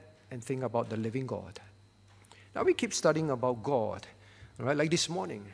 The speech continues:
God means He is supreme, authority, in control, all-powerful. Now all these things, we have to begin to then see God is a really living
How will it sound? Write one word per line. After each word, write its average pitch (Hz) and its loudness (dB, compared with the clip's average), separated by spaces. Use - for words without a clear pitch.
God 156 4
means 175 -2
He 151 -4
is - -6
supreme, 151 -6
authority, 151 -2
in 170 2
control, 139 0
all-powerful. 175 2
Now 185 2
all 240 4
these 240 0
things, 175 -2
we 202 2
have - 2
to 247 -4
begin 190 4
to 185 2
then 175 4
see 190 -2
God 165 4
is - -4
a 110 -4
really 160 4
living 135 2